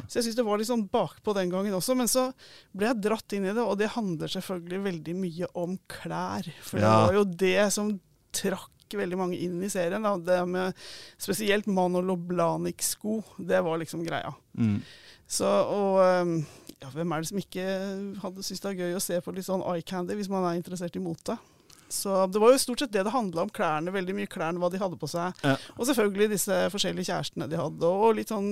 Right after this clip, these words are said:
Speaker 1: kjæreste-, sånn kjærlighetsintriger og sånn da.
Speaker 2: Ja, men det, men det ble litt sånn, satte litt trender og sånn, eh, og sånn, det
Speaker 1: Absolutt.
Speaker 2: det, det Carrie gikk med, dette
Speaker 1: Ja,
Speaker 2: har jeg forstått.
Speaker 1: selvfølgelig, alle ville jo, altså, eller det var jo en sånn saying, det er sånn, «Hvem er du i Sex and the
Speaker 2: Ja.
Speaker 1: City?» Ikke sant? Er du en Carrie, er du en Miranda?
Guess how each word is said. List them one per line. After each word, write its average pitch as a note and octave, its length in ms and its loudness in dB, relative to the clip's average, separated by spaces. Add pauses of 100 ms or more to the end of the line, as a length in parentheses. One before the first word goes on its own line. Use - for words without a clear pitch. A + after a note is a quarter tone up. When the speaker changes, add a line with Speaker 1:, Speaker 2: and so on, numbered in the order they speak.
Speaker 1:
kjæreste-, G#3 400 -6
sånn G3 240 -4
kjærlighetsintriger E3 720 -2
og D#3 80 -4
sånn E3 160 -2
da. D#3 60 -4 (260)
Speaker 2:
Ja, A#2 160 -2
men D3+ 160 2
det, F#3+ 140 6
men G3 140 4
det G3 120 8
ble F3 160 8
litt A3 160 2
sånn, F#3+ 240 4
satte G3+ 380 2
litt F3+ 160 0 (120)
trender A2 540 6
og G2 100 4
sånn, A#3 240 6
eh, A#3 220 2
og F3+ 80 2
sånn, E3 240 0 (360)
det D3 280 2
Speaker 1:
Absolutt. C4 720 0 (140)
Speaker 2:
det, D#3 200 8
det C#3 220 6
Carrie C3+ 380 6
gikk - 160 -4
med, B3 260 2
dette F#3+ 280 2
Speaker 1:
Ja, E4 120 12
Speaker 2:
har F#4 80 8
jeg - 20 0
forstått. D4 120 2 (100)
Speaker 1:
selvfølgelig, C4+ 160 8
alle G#3+ 260 4
ville G#3 220 0
jo, F3+ 80 4
altså, G#3 180 4
eller A#3 220 4
det A#3 120 0
var G#3+ 200 4
jo A#3+ 40 4
en C4 120 2
sånn B3+ 160 2
saying, G#3+ 440 0
det A#3+ 120 2
er G#3+ 80 0
sånn, G#3+ 160 -2
«Hvem F3+ 300 2
er G#3 40 2
du F3+ 220 -4
i G3 140 -6
Sex - 320 -8
and F3 160 -6
the B2 40 2
Speaker 2:
Ja. B2 200 8
Speaker 1:
City?» A2 120 0 (680)
Ikke F#3 120 -8
sant? G3 180 0
Er F3+ 220 4
du F#3 80 0
en F#3+ 120 -2
Carrie, F3+ 360 2
er E3+ 160 2
du E3+ 80 -4
en F3+ 120 -2
Miranda? F3 420 -2